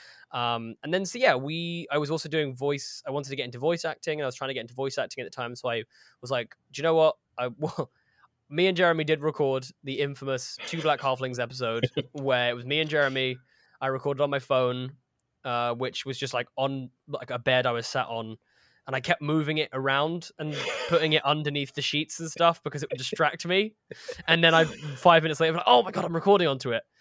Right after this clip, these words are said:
Speaker 1: Uh, and
Speaker 2: <laughs>
Speaker 1: Jeremy had his, had a fan on in the room and was blowing directly into his mic.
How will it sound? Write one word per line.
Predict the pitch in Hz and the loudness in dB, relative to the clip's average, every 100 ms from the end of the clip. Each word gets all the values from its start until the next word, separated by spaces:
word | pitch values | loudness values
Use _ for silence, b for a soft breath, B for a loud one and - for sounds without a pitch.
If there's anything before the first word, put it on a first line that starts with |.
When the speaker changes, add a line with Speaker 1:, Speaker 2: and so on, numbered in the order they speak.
| B B B B B | B B B B B
Speaker 1:
Uh, | 151 143 139 143 | 8 8 10 6
and | 151 | 2
Speaker 2:
<laughs> | |
Speaker 1:
Jeremy | 139 170 175 170 | 6 8 8 6
had | 156 151 | 4 2
his, | 156 139 127 - - | 2 -4 -6 -14 -12
had | - 147 | 0 0
a | |
fan | 131 156 147 165 | 4 4 4 4
on | 160 180 147 | 4 0 -2
in | 147 | -2
the | 135 | 0
room | 131 139 | 0 0
and | 143 | -2
was | 127 | -4
blowing | - 143 139 127 | 0 2 2 -2
directly | 123 131 135 - 143 143 | -6 -4 -4 -4 -2 -2
into | 135 135 | -4 -4
his | 135 127 | -2 -2
mic. | 127 160 | 0 0